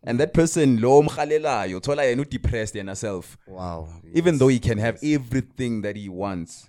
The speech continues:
Speaker 1: a nice car and stuff like that, but you don't know what that dude is going through. That's why I'm saying that jealousy is just a waste of time.
Speaker 2: Yeah, yeah, yeah, yeah, definitely. And,
Speaker 1: Mm.
Speaker 2: um, you know, people really, um, um, you know, uh, what can I say? Uh,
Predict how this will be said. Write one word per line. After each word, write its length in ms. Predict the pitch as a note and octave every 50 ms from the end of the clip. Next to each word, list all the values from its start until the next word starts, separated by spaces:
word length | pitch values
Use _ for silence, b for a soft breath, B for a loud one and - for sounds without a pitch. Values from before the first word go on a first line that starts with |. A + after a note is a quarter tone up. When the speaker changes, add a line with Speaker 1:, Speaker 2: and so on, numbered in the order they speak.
| -
Speaker 1:
a 120 | F2 - F#2
nice 260 | F#2+ G2+ G#2 G#2 -
car 200 | - A2+ A2 G2+
and 120 | G2 G2
stuff 220 | - - G#2 G#2 G#2+
like 160 | G2+ F#2+ F#2
that, 140 | G2+ F#2+ F#2
but 140 | G2+ G2 -
you 60 | A2+
don't 220 | B2 C3+ C3 A#2+
know 140 | A#2 A#2 A#2
what 300 | A2 F#2+ F2+ F#2+ G2+ -
that 240 | - F#2+ - _ _
dude 200 | G#2 G2+ G2 G2
is 100 | F2+ -
going 220 | G2 F#2 F#2+ F#2+
through. 260 | - G#2 G2 E2+ D#2 E2+ -
That's 180 | - G2 A2 -
why 140 | A2+ G#2
I'm 160 | G2+ G2+ G2 G2
saying 220 | - G2+ G2 F#2+
that 180 | F#2 F2+ E2+ -
jealousy 640 | G2 G#2 A#2 A#2+ A#2+ A2+ - - A2 A2 G#2+ -
is 120 | G2 G2
just 160 | - G#2+ - -
a 40 | -
waste 200 | A2+ A#2 - -
of 100 | - -
time. 240 | - - - - C#3+
Speaker 2:
Yeah, 440 | D#3 D#3 D3+ D3 C#3 C3+ B2+ - - G#2+
yeah, 160 | A2+ G#2+ G2+
yeah, 160 | G#2 A2 G#2+ G#2+
yeah, 180 | G#2+ G#2 G2 F#2 - _
definitely. 600 | A2+ A#2 - C3 B2 A#2 A2 G2+ - G#2+ F2 -
And, 240 | D#2 F#2 F#2+ F2+ F#2+
Speaker 1:
Mm. 80 | G2 F#2+
Speaker 2:
um, 160 | F#2+ F#2+ G#2+
you 140 | C#3 D#3+ E3
know, 120 | G3 A3+
people 280 | A3 - G3+ G3 G3+ G3+
really, 480 | F3+ D#3 C#3+ D3 F3 F3 F3 F3 D#3+ A#2+
um, 400 | C3 C3+ C3+ C3 B2+ B2 A#2+ A2+
um, 540 | G2+ A2+ A2+ A2+ A2+ A2 A2+ A2+ A2 G#2+ - _ - - _
you 100 | A#2 C#3+
know, 220 | G3 C#4 C#4 B3 G#3+ - -
uh, 320 | C3+ C#3 C3+ C3 B2 A#2+ - - - - _ _ -
what 220 | A2+ B2 D3+ D#3
can 140 | - D#3 D3
I 80 | B2+ A#2+
say? 280 | - - B2 G2 F#2 - _ _ _ _ _ _ _ _ _ _ _ _ _ -
Uh, 540 | - G#2 G#2 G2+ G2+ G2 G2 G2 G2 G2+